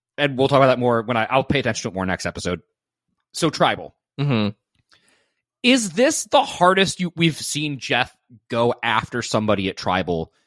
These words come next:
Speaker 1: that isn't in a way of, like, making fun of them or, like, egging them on or even, like, despising them <laughs> a little bit?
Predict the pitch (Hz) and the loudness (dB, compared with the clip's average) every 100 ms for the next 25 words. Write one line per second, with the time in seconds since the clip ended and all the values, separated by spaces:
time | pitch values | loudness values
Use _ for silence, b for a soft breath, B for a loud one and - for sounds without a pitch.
0 | _ _ _ - 175 185 233 220 208 165 | _ _ _ -2 0 2 0 -2 -2 0
1 | 160 139 135 110 - _ _ _ _ _ | 2 2 2 0 -2 _ _ _ _ _
2 | _ 123 127 131 117 117 110 107 117 113 | _ 0 0 0 -4 -4 -4 0 0 0
3 | 104 104 104 - 107 98 101 101 95 95 | -2 -2 -2 -2 -4 -2 0 0 2 0
4 | 98 98 98 101 98 - 269 269 147 120 | 0 -2 -4 -4 -4 -4 -2 0 0 -2
5 | 131 - 120 120 113 95 98 180 123 113 | -8 -4 0 0 -2 -6 0 2 2 2
6 | 101 | -2